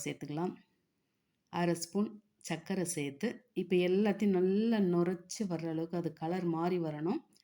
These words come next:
அது வரைக்கும் நல்லா பீட் பண்ணி எடுத்துக்கலாம். சர்க்கரை எதுக்கு சேர்க்குறோம்னாக்கா, அந்த பாதுஷா நல்ல கலரா வர்றதுக்காக சேர்க்குறோம். நல்ல க்ரீம் மாதிரி வரணும். அந்த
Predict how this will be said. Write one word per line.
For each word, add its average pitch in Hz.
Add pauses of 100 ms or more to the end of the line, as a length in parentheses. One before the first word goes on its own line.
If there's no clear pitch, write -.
(720)
அது 175 (100)
வரைக்கும் 185 (640)
நல்லா 196 (140)
பீட் 196
பண்ணி 180
எடுத்துக்கலாம். 165 (760)
சர்க்கரை 208
எதுக்கு 180
சேர்க்குறோம்னாக்கா, 170 (120)
அந்த 190 (320)
பாதுஷா 170 (100)
நல்ல 156 (140)
கலரா 165
வர்றதுக்காக 147
சேர்க்குறோம். 160 (3750)
நல்ல 185 (220)
க்ரீம் 226
மாதிரி 196
வரணும். 160 (160)
அந்த 165